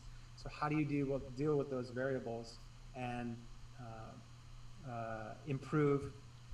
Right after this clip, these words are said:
your you know, improve your lo-, your logic, improve your, uh, outcome, um, to, uh, to the best of your, you know, your ability to, so that it, it's the outcome that you desire.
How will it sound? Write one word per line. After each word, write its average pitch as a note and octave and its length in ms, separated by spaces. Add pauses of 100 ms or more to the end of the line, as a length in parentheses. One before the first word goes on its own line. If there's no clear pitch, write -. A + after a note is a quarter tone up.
(180)
your B2+ 520 (720)
you A#2 60
know, A2+ 140
improve C3+ 360
your C3 160
lo-, A#2+ 280
your B2+ 140
logic, A#2+ 380
improve B2+ 400
your, A#2 400 (120)
uh, A2+ 320
outcome, C3 480 (800)
um, B2 320 (380)
to, C3 400 (640)
uh, B2+ 240
to C3 60
the C3 80
best B2+ 280
of C3 120
your, C3+ 280
you C3+ 80
know, B2 60
your B2+ 180
ability C3+ 340 (120)
to, B2 220
so B2+ 180
that A#2+ 220
it, C3 120 (380)
it's C#3+ 180
the D3 120
outcome C#3 420
that C3+ 140
you C#3 120
desire. C3+ 420